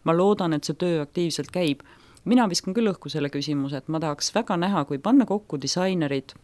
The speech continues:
ja tehisintellekti arendajad. Huvitav, kas te koos suudaksite teha tegelikult sellise tehisintellekti, mis nagu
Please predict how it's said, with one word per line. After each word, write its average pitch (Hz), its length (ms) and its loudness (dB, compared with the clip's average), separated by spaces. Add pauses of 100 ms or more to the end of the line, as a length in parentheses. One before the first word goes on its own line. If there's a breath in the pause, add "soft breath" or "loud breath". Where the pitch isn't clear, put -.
(280)
ja 147 360 -2 (480)
tehisintellekti 135 800 -2
arendajad. 123 480 -4 (380 loud breath)
Huvitav, 208 340 2
kas 147 120 -8
te 165 100 -4
koos - 420 2
suudaksite 165 640 0
teha 196 260 2
tegelikult 156 600 0
sellise 220 380 2
tehisintellekti, 143 1700 0 (340 loud breath)
mis 285 100 4
nagu 277 120 6